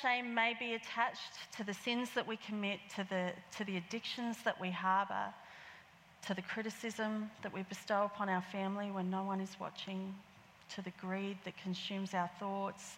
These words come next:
the jealousy that overwhelms, the uncleanliness in all of us that hides beneath the robes we wear. But not all of our sh-,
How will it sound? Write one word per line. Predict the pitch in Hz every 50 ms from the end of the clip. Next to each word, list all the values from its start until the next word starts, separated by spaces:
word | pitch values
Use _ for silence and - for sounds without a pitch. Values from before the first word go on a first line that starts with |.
| -
the | - 165 160 165 - - - - - - - - - - - -
jealousy | - 220 214 214 220 220 214 - - 226
that | 202 208 202 202
overwhelms, | 196 196 196 196 196 190 202 196 190 190 190 190 196 196 196 190 - - - - - - - - - - - - - - - - - - - - - - - - - - - - - - - - - - - - - - - - - -
the | - -
uncleanliness | - 208 196 190 185 - - - 220 208 208 214 208 202 190 180 180 175 170 - - - - - -
in | 196 190 185
all | 185 190 208 214
of | 202 185 185
us | 170 170 - - - - - - - - - - - - - - -
that | 202 -
hides | 180 - 190 190 190 180 - - -
beneath | 185 180 180 175 175 - -
the | 190 180
robes | 180 170 170 180 180 175 - -
we | 185 - 185 -
wear. | - 69 - - 175 170 - - - - - - - - - - - - - - - - - - - - - - - - - - - - - - - - - - - - - - - - - - -
But | - 226
not | 233 233 226
all | 226 226 220 233
of | 226 220
our | 208 202
sh-, | 190 -